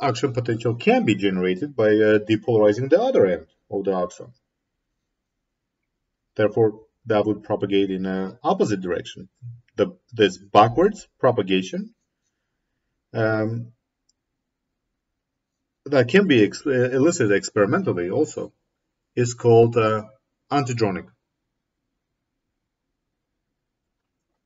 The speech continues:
propagation. It usually does not happen in a normal cell. It shouldn't. But, uh, this is yet another, um,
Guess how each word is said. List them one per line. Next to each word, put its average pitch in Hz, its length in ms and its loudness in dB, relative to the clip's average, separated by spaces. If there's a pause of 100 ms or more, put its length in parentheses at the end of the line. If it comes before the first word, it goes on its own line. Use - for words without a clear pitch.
(360)
propagation. 101 520 -4
It 107 60 -8
usually 127 420 2
does 104 180 2
not 104 220 -4
happen 104 500 -6 (400)
in 104 140 -4
a 95 60 -4
normal 95 360 -2
cell. 123 460 -4
It 101 140 -12
shouldn't. 110 520 -10 (840)
But, 107 460 0 (960)
uh, 101 300 0 (560)
this 127 240 0
is 113 180 -4
yet 117 220 4
another, 120 760 2
um, 101 720 -6